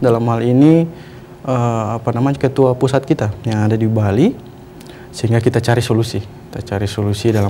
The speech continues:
hal ini mungkin permasalahan-permasalahan yang mereka alami, baik mungkin dari segi pendidikan,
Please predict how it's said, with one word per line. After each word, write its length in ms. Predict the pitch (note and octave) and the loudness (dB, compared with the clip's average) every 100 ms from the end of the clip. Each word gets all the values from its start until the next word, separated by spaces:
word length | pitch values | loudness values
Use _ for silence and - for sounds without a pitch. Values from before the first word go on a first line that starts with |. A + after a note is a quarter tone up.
| G2+ | -2
hal 80 | G2+ | -2
ini 320 | G#2+ A#2 A2+ - - - - A2 | 0 0 -2 -6 -18 -20 -12 -6
mungkin 320 | G2+ A2 G#2 | -2 0 2
permasalahan-permasalahan 1040 | G2+ G2+ F#2+ G2 G2+ - G2+ F#2+ G#2 G2+ | 0 0 0 0 0 0 -2 0 0 0
yang 80 | G2+ | 0
mereka 320 | G2 G2 G2 | 0 0 0
alami, 400 | G#2+ B2+ A2+ C#3 - - - - - - A2+ | 0 0 0 -4 -8 -16 -20 -20 -20 -8 -2
baik 240 | A2 - | -2 0
mungkin 320 | A2+ A#2 A2+ | 0 2 2
dari 160 | G#2+ G#2+ | 2 2
segi 240 | A#2+ A#2 | 0 0
pendidikan, 560 | A#2 A2+ A#2+ C3+ F#3 | -2 0 0 2 0